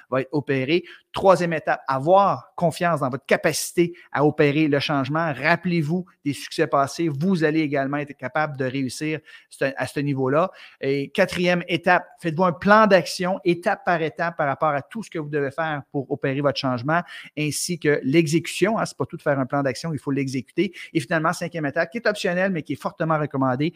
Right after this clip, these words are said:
c'est d'embaucher un coach qui l'a déjà fait avant vous, qui va vous faire sauver du temps, de l'argent. Euh, donc, ça vaut vraiment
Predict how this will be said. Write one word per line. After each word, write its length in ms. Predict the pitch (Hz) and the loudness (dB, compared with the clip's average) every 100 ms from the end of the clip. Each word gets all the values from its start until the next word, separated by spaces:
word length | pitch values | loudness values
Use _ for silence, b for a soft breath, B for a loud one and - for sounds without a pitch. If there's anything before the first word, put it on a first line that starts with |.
| B B | B B
c'est 320 | - 151 156 147 | -6 0 0 4
d'embaucher 460 | 160 175 170 196 | 4 6 4 2
un 100 | 185 | -2
coach 320 | - 165 175 | 2 2 2
qui 100 | - | -4
l'a 140 | 143 139 | -2 0
déjà 260 | 147 143 | 2 2
fait 220 | 131 165 - | 2 -2 -2
avant 320 | 147 139 147 131 | -4 2 2 2
vous, 180 | 143 | 0
qui 160 | 165 - | -6 -6
va 80 | 135 | -6
vous 60 | |
faire 440 | 117 - 151 147 113 | -6 -4 -2 -2 -6
sauver 340 | - 139 147 | -6 -4 -4
du 180 | 135 120 | -4 -8
temps, 260 | - 165 160 | -2 -2 0
de 80 | |
l'argent. 400 | 139 135 131 156 170 B B - | -2 -2 -2 -4 -4 B B -4
Euh, 180 | 131 127 | 0 2
donc, 220 | 139 139 | 0 0
ça 120 | 139 | -2
vaut 220 | 127 160 - | 0 0 0
vraiment 320 | 139 147 156 | -2 0 0